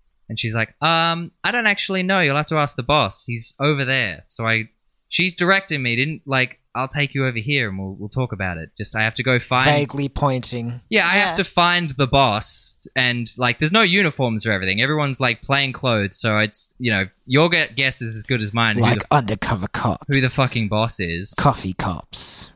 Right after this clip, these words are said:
Speaker 2: Proper
Speaker 1: They're
Speaker 2: cup of
Speaker 1: like,
Speaker 2: coffee cops.
Speaker 1: he, so she's, like, yelling across the whole fucking store, and there's, like, a guy, again, behind, like, two monitors and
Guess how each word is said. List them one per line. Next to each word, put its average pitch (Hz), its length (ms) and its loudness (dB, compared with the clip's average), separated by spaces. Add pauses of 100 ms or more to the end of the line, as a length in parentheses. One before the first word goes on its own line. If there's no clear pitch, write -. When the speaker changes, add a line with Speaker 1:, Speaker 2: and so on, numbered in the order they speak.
Speaker 2:
Proper 139 180 4
Speaker 1:
They're 151 100 4
Speaker 2:
cup 160 120 4
of 147 60 4
Speaker 1:
like, 147 100 2
Speaker 2:
coffee 127 260 0
cops. - 680 -6
Speaker 1:
he, 180 320 0
so 156 240 0
she's, 202 380 2
like, 175 240 0
yelling 147 500 0
across 139 520 -2
the 120 120 0
whole 127 360 0
fucking 123 400 -2
store, 101 600 -2
and 107 240 -4
there's, 110 220 -2
like, 110 200 -2
a 110 60 -2
guy, 123 640 0
again, 131 360 -2
behind, 113 420 -2
like, 101 220 -4
two 127 240 0
monitors 107 520 -2
and 101 220 -6